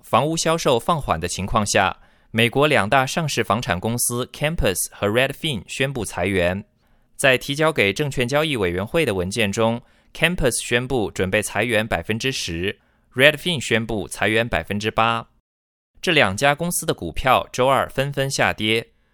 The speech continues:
Redfin 的股票更是触及五十二周以来的新低。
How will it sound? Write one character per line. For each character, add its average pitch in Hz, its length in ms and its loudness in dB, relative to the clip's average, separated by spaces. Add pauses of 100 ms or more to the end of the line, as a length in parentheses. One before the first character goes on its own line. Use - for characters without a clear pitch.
(100)
Redfin 165 440 0
的 127 80 -2
股 90 160 -6
票 104 320 2
更 123 180 -4
是 120 140 -4
触 120 220 -4
及 101 220 -2
五 90 140 -6
十 90 140 -2
二 147 160 4
周 120 220 0
以 87 100 -6
来 82 180 -4
的 92 120 0
新 123 280 -4
低。 120 340 -6